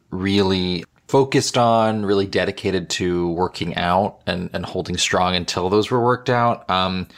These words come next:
have overlap with sag. And so the hope and expectation is that as long as the deal is what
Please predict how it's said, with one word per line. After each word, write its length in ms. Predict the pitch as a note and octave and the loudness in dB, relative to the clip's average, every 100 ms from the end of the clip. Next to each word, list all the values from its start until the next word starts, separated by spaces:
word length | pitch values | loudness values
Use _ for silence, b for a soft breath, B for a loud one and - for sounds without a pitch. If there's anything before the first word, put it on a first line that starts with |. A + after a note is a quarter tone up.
| B B B B B B | B B B B B B
have 400 | - G2 F#2 F2 - | 0 0 0 -8 0
overlap 540 | A#2+ F2+ E2 C2+ - - _ | 2 2 0 -2 -8 -18 _
with 220 | - E2+ | -8 -6
sag. 640 | - - - - - - - _ _ _ _ G#2 | -2 -2 -2 -6 -12 -14 -16 _ _ _ _ -6
And 200 | F#2 F2 | -4 -2
so 160 | G2 | -2
the 120 | F2+ | 0
hope 380 | F2 C#3 C3 C3 - | 2 2 2 0 -4
and 300 | G3 G#3+ D#3+ | -2 0 0
expectation 720 | B2 - A2 - A2 - G#2+ | -2 -2 -2 2 2 2 0
is 100 | F#2+ | 0
that 160 | G2+ F#2+ | 0 0
as 180 | F#2 F#2+ | 0 0
long 460 | G2 G2+ G2+ G2+ | 2 2 2 0
as 840 | G2+ G2 F#2+ F#2 F2+ F2 - - b b b b b b b _ _ | -2 0 0 0 -2 -4 -4 -4 b b b b b b b _ _
the 280 | A2 F2+ G2 | -14 -4 -4
deal 420 | D#2+ G2+ G2 F#2+ | 0 2 4 4
is 260 | F#2+ F#2 F2 | 4 2 0
what 400 | F2 E2+ - | 0 0 -2